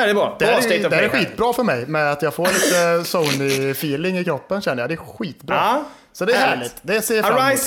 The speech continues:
Speaker 1: ser
Speaker 2: Arise.
Speaker 1: mysigt ut. Det
Speaker 2: Ja.
Speaker 1: ser bra ut.
Speaker 2: Ser riktigt
Speaker 1: Mm.
Speaker 2: gött ut. Sen så, eh, fortsätter min tes om att, eh, Rockstar Games behöver pengar för att betala grejer.
Speaker 1: Ja, jag såg det.
Speaker 2: För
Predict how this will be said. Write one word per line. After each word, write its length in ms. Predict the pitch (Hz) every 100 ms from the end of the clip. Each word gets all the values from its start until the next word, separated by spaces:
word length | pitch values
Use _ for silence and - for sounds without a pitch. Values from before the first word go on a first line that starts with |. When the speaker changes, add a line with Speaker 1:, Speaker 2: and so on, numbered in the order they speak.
| 208
Speaker 1:
ser 140 | 220
Speaker 2:
Arise. 100 | 247
Speaker 1:
mysigt 220 | 220 196
ut. 160 | 165 127
Det 140 | 208 233 240 135
Speaker 2:
Ja. 100 | 156
Speaker 1:
ser 120 | 196
bra 180 | 190 120
ut. 200 | - - - -
Speaker 2:
Ser 120 | 185
riktigt 160 | 175 247
Speaker 1:
Mm. 120 | -
Speaker 2:
gött 180 | 123 -
ut. 100 | -
Sen 460 | - 262 294 151 113 - - - - 339 -
så, 500 | - 214 208 202 202
eh, 60 | 196
fortsätter 560 | 220 190 - 160 175
min 140 | 165 160
tes 380 | 196 220 196 -
om 240 | 165 156
att, 340 | 151 139 -
eh, 80 | 165 151 151 147 147 143 - _ _ _ _ _ _ - -
Rockstar 440 | 156 151 - 160 143
Games 380 | 151 185 185 -
behöver 260 | 170 160
pengar 380 | 160 135 139 180
för 100 | 160
att 120 | -
betala 360 | 143 156 139 139
grejer. 380 | 135 127 175 135 - -
Speaker 1:
Ja, 280 | 165 165
jag 120 | 156 -
såg 400 | - 156 139 135
det. 160 | 139
Speaker 2:
För 100 | 131